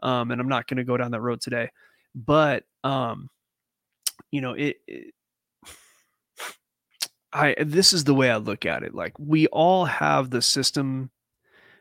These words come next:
that we want, and we all, you know, wanna get into these conversations about, you know, what are we really in, or what is, what it should be, and let's change it. And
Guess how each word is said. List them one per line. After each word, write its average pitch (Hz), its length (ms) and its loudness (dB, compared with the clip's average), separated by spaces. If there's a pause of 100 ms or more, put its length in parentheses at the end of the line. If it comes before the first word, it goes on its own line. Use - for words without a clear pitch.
(120)
that 131 340 2
we 131 140 -2
want, 120 500 -8 (400)
and 139 220 0
we 143 120 0
all, 170 520 2 (420)
you 165 260 -2
know, 131 100 0
wanna 135 300 2
get 135 220 0
into 131 180 -8
these 127 200 -4
conversations 131 720 -2
about, 120 340 -2 (240)
you 135 120 -2
know, 120 120 -4
what 131 240 0
are 127 60 0
we 123 80 -2
really 127 380 -2
in, 104 180 -10
or 110 360 -10
what 156 380 2
is, 139 240 2
what 147 160 2
it 135 80 0
should 175 240 0
be, 117 260 -2
and 117 100 -8
let's 143 160 -4
change 151 300 -2
it. 123 140 -2
And 120 160 -12